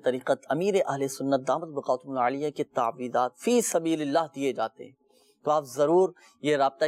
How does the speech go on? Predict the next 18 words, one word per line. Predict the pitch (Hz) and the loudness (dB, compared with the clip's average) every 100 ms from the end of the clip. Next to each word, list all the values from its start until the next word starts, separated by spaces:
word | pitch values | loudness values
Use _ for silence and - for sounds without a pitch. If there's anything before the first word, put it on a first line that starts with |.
| 151 | -2
کیجیے | 147 147 156 | -6 -2 0
گا، | 147 | 0
ضرور | 127 143 165 120 | 0 0 0 -2
اپنے | - 190 170 | -6 -6 -4
لیے | 151 135 139 | -2 0 0
بھی، | 143 143 143 | 0 2 2
آپ | 123 | 2
جیسے | 147 143 156 | 0 -2 0
گھروں | 135 180 208 | 0 0 0
میں | 185 | -2
بعض | 147 143 | 0 0
اوقات | 139 - 139 | -2 -4 -2
مسائل | 131 - 135 135 | -2 0 0 0
ہوتے | 127 127 135 127 | -4 -2 -2 0
ہیں، | 127 127 | 0 0
پریشانیاں | 127 147 139 147 135 135 | 0 0 0 0 0 0
ہوتی | 127 123 135 | -2 -2 -2
ہیں، | 131 | -2